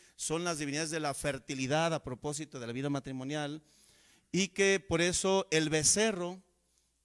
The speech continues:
que el pueblo adoró en el desierto y que cayó en pecado, es una expresión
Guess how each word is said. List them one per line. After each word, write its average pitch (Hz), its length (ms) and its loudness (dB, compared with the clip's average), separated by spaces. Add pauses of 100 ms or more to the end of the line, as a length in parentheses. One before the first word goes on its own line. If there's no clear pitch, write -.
que 139 380 -2
el 135 80 -4
pueblo 175 440 -2
adoró 147 300 0
en 170 80 -2
el 156 140 -6
desierto 165 560 0
y 156 80 -4
que 139 120 -6
cayó 131 200 -4
en 165 80 -6
pecado, 160 520 -2 (300)
es - 160 2
una 214 140 2
expresión 196 800 2